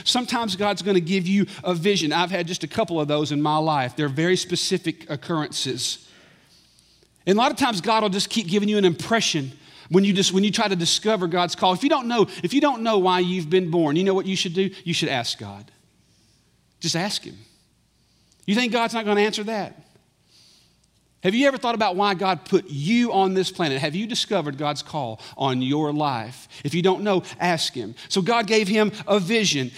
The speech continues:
So let me tell you, uh, uh, there's a couple of things about visions that I want to point out to you. And the first is this, is that visions start with God, okay? Visions always start with God. Let's go, let's go two ahead. There we go, one more.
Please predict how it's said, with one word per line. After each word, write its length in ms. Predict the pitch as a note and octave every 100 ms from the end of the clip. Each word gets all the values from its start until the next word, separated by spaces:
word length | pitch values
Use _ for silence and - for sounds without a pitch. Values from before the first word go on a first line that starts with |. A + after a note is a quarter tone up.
| -
So 300 | - A#3 F#3+ -
let 100 | A3+
me 80 | B3
tell 140 | A3+ B3+
you, 100 | G#3
uh, 200 | - E3
uh, 80 | G3
there's 160 | G3+
a 80 | G3+
couple 260 | - C4+ A#3+
of 60 |
things 180 | A#3 A3
about 280 | G3 F#3+ E3
visions 420 | F#3 F#3+ F3 C#3
that 100 | D#3
I 60 | D#3+
want 260 | E3 D#3+
to 60 | D#3
point 260 | - E3
out 180 | D#3 -
to 100 | -
you. 100 | C3+
And 80 | D#3
the 60 | F#3
first 280 | C4 B3+ G3
is 160 | E3+
this, 240 | F3+ C3+ E3
is 120 | E3
that 140 | E3+
visions 380 | E3 A#3+ G#3 G#3
start 380 | - G3 D#3+ A#2
with 180 | C#3 C3+
God, 400 | C3+ G#2 F#2+ - _ -
okay? 380 | C3+ D#3 D#3+ E3 - - -
Visions 340 | D#3 G3+ F3+ D#3
always 440 | F3 G#3+ A3 A3
start 280 | - G#3 E3+
with 120 | E3+
God. 200 | F3 D3+
Let's 140 | F#3+ -
go, 260 | G#3 D#3 - -
let's 160 | F#3+ -
go 160 | F#3
two 240 | D3+ F#3+ D#3+
ahead. 380 | D#3+ C3 A2
There 100 | D#3
we 80 | C#3
go, 180 | B2 B2+
one 160 | D3 D#3+
more. 200 | A2+